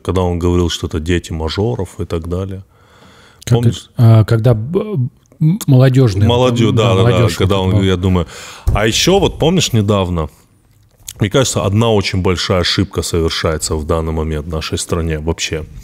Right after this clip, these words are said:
Speaker 1: Соловьёвыми и всеми остальными. Вот был недавно хип-хоп фестиваль, ну, там, первого мая или
Speaker 2: Мгм.
Speaker 1: когда. Ты помнишь, да, там Росгвардия начала их пиздить всех.
Speaker 2: Да.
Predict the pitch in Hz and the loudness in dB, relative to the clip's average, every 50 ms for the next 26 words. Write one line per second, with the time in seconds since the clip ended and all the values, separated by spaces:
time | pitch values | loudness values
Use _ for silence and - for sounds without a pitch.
0 | - - - - - - - - 90 87 90 92 90 117 151 156 143 107 90 82 | -18 -20 -20 -20 -20 -18 -10 -4 -2 0 0 0 0 2 2 2 2 2 2 0
1 | 82 80 76 - - - 90 85 85 82 76 - - 95 85 80 80 78 76 73 | -2 -4 -6 -6 -6 -6 -4 -4 -4 -4 -6 -4 -4 -4 -2 -2 -2 -4 -4 -6
2 | - - - - - - - - - - - 101 95 92 104 110 110 110 107 107 | -10 -14 -20 -18 -18 -18 -20 -20 -12 -6 -2 -2 -2 0 2 2 2 4 2 2
3 | 110 107 107 104 90 - - 95 - - 90 98 - - 95 - - 107 104 117 | 2 2 2 0 0 0 -2 -4 -2 0 -2 -2 0 -2 -4 -2 -2 0 0 2
4 | 143 165 143 101 90 - 82 85 - - 113 127 120 95 90 85 82 82 80 78 | 2 0 -2 -2 -2 -4 -4 -4 -2 -2 0 0 2 2 0 0 0 0 -2 -2
5 | 78 76 - 131 113 139 160 107 78 76 - 98 - 117 113 101 87 87 85 117 | -2 0 2 4 4 4 2 2 -2 -4 -4 -4 -2 0 0 0 0 0 0 0
6 | 117 117 - - 90 87 90 95 90 - - - 104 110 127 117 104 95 92 92 | 0 0 0 -2 -2 0 2 0 0 0 -2 -2 0 0 0 0 0 0 0 0
7 | 92 85 - - - 87 87 85 - - - 87 78 78 80 85 - - - - | 0 -2 -2 -4 -4 -2 -2 -4 -4 -4 -4 -4 -2 -4 -6 -8 -10 -10 -10 -8
8 | - - - - _ _ - - - 123 110 110 104 98 | -10 -10 -12 -16 _ _ -18 -6 0 2 4 4 4 2